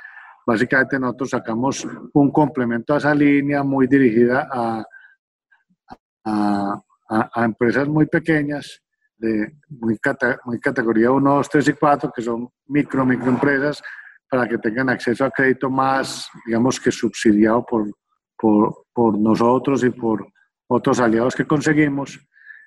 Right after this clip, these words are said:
eh, a ver si la gente va teniendo el flujo de caja. Entonces, conclusión,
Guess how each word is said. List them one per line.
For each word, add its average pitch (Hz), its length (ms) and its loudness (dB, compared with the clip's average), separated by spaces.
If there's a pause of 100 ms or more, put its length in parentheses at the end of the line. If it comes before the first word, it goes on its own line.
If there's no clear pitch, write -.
(160)
eh, 107 320 0
a 110 160 0
ver 104 200 2
si 117 280 4
la 110 140 2
gente 101 220 -2
va 113 160 0
teniendo 117 360 0
el 113 80 0
flujo 120 260 2
de 117 80 0
caja. 90 280 -8
Entonces, 131 280 -4
conclusión, 175 640 0